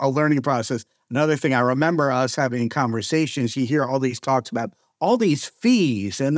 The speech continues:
uh, why do they have these high fees? And I remember there was a meeting, we were at, sitting at a table,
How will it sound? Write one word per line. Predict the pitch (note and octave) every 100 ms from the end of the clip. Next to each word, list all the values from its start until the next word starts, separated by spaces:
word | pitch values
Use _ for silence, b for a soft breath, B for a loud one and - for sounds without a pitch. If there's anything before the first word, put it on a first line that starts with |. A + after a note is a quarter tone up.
| D3
uh, | D#3+
why | D#3 F3+ B3
do |
they | G3+ F#3
have | F#3+ F3+
these | D#3
high | D3+ E3+ D3
fees? | - G3+ C3+ A#2 - _ _ _
And | F3
I | D#3+
remember | D#3 D#3 F#3 G#3 E3 C#3+ C3
there | C#3 E3
was | D#3+ C#3+
a |
meeting, | C#3 F#3+ G3+ D#3 C#3+ D#3
we | D3
were | C#3+
at, | C3 C#3+ -
sitting | - A3+ F3
at | D3
a |
table, | C#3 D#3+ D3+ C#3 C3 B2+